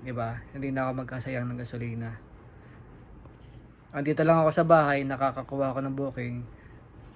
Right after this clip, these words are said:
Ah, nakukumpleto ko yung mission, yung pinaka-incentives. Kasi meron din ako incentives, six rides lang. Ito yung incentives ko.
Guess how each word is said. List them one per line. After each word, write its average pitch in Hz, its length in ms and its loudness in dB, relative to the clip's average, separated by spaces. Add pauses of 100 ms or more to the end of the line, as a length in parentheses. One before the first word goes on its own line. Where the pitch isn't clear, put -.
(160)
Ah, 123 400 -2
nakukumpleto 151 640 4
ko 151 80 6
yung 143 640 0 (960)
mission, 151 480 4
yung 139 300 -2
pinaka-incentives. 127 1120 -4
Kasi 147 240 0
meron 127 240 -2
din 131 160 -4
ako 131 160 -4
incentives, 123 640 -6
six - 400 -2
rides 139 400 2
lang. 131 240 -2 (2500)
Ito 165 160 4
yung 175 240 10
incentives 151 640 0
ko. 131 320 0